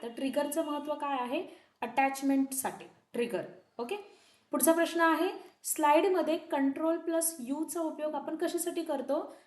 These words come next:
तर अंडरलाईन देण्यासाठी टेक्स्टला. ओके, एमएस PowerPoint-मध्ये डॅश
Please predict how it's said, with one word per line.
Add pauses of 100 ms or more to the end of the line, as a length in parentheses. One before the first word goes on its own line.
(140)
तर (180)
अंडरलाईन
देण्यासाठी
टेक्स्टला. (520)
ओके, (280)
एमएस
PowerPoint-मध्ये
डॅश